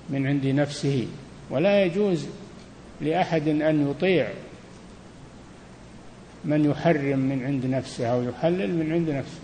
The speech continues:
ما يجوز هذا. اتخذوا أحبارهم ورهبانهم أربابا من دون الله، لأنهم يحللون ويحرمون ويطيعونهم في هذا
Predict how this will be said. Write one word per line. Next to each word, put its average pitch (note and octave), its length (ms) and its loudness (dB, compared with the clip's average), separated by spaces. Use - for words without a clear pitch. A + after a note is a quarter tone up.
ما F#3+ 160 -2
يجوز G#3+ 340 -2
هذا. G#2+ 140 -6
اتخذوا D#3 500 6
أحبارهم C3+ 720 4
ورهبانهم B2+ 720 2
أربابا B2+ 460 2
من A#2+ 260 -2
دون E3+ 180 2
الله، A2 340 -2
لأنهم F3 440 6
يحللون E3 640 4
ويحرمون G3+ 800 2
ويطيعونهم G#3 880 2
في C#3+ 120 -2
هذا C#3 180 -6